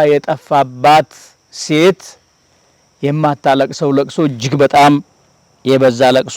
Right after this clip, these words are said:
ነበር ያለበሱ-፣ ያለቀሱት። «በነፍሴ» አልኩኝ አሉ።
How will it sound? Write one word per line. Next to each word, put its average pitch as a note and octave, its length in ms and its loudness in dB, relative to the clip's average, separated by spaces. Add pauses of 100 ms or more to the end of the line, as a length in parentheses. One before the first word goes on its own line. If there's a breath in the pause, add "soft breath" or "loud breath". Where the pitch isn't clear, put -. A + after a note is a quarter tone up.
ነበር A#2+ 300 -2
ያለበሱ-፣ A#2+ 560 0
ያለቀሱት። D#3+ 640 2 (960 soft breath)
«በነፍሴ» E3 380 0 (120)
አልኩኝ D3+ 400 0
አሉ። A#2+ 140 2